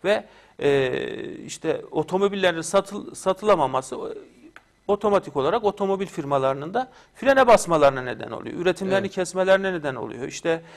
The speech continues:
Speaker 1: e, işçi çıkarmalarına neden oluyor. Sadece otomotiv örneğini verdik ama diğer sektörler için de bu böyle. Beyaz eşya sektörü için de böyle. E, efendim, e, diğer,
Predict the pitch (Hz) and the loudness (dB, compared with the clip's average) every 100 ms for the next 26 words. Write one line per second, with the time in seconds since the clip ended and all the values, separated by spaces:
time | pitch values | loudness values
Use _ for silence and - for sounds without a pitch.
0 | - - - 139 143 - 160 - 226 - | -20 -20 -4 2 2 2 -4 -2 0 6
1 | 208 190 190 180 185 180 156 131 117 135 | 6 8 8 8 6 0 -2 -4 -6 -8
2 | 185 180 175 170 156 - 165 175 165 170 | -4 0 -2 -2 -6 -6 -8 -6 -6 -4
3 | 170 170 170 - 151 151 131 131 214 277 | -6 -6 -8 -8 -10 -4 -2 -2 -2 -2
4 | 175 156 208 170 170 - 139 127 120 - | 0 4 4 4 0 -2 -4 -4 -10 -10
5 | 196 240 269 262 165 120 - 165 165 151 | -6 -6 2 4 4 2 0 2 2 2
6 | 139 147 131 135 120 120 120 - 107 123 | -2 -2 -4 -4 -10 -12 -14 -16 -18 -18
7 | 123 - 165 - - - _ - 139 131 | -18 -12 -14 -14 -20 -20 _ -8 -6 -4
8 | - - 143 135 131 170 - - _ - | -6 -4 -2 -4 -6 -10 -12 -20 _ -6
9 | 139 135 156 160 160 - | -4 -4 2 4 4 0